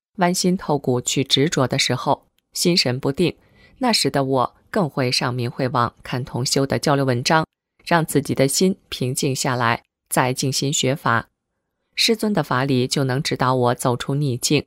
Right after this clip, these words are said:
去掉执着。所以每一次提高都离不开师尊大法的指导，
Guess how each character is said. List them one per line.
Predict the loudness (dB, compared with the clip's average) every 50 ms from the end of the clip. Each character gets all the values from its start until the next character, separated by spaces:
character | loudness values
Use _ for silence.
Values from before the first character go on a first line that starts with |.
| _ _ -6
去 | -4 -2 -2
掉 | 0 0 0 -2 -2
执 | -2 0 0 0
着。 | 0 0 0 2 2 0 0 _ _ _ _ _ _ _ _ _ _ -4
所 | 0 0 2
以 | 2 2
每 | 2 2 2
一 | 2
次 | 0 0 -2 -2
提 | -2 -2 -2 -2
高 | 0 2 2 0 0 -2 -2
都 | -2 -2
离 | 0 0 -2
不 | -2 -4
开 | -6 -4 -2 -2 0 0
师 | 2 2 0 0
尊 | 0 -2 -2 -2 -2
大 | -2 -2 -2 -2
法 | -2 -2 -2 -2
的 | -2 -2
指 | -2 0 -2 0
导， | 0 2 2 2 2